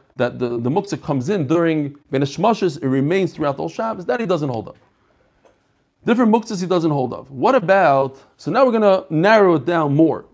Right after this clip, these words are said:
What exactly, what, what kind of muktzah does he hold of? What doesn't he hold of? Bayerish Lakshmi Rabbi Yochanan, Chitim Shizram Bakarka. You put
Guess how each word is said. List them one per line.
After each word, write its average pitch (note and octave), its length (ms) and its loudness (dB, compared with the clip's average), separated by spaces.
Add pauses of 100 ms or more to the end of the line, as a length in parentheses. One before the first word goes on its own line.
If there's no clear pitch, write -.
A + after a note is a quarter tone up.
(120)
What F#3 200 -2
exactly, E3+ 560 -2
what, C#3 460 -6
what D3 240 0
kind A3+ 180 0
of E3 80 2
muktzah F#3+ 240 -2
does C3+ 160 -2
he A#2 80 -4
hold G#3 240 0
of? G#3+ 180 0
What D#3+ 320 0
doesn't G3+ 260 -2
he B2+ 80 -6
hold G#2 220 -6
of? - 120 -20 (720)
Bayerish B3+ 480 2
Lakshmi A#3 280 4
Rabbi F3+ 180 0
Yochanan, E3+ 600 0 (580)
Chitim B3 400 -2
Shizram F#3 480 -2
Bakarka. D3 480 -6 (220)
You C#3+ 120 -6
put A#3+ 440 -2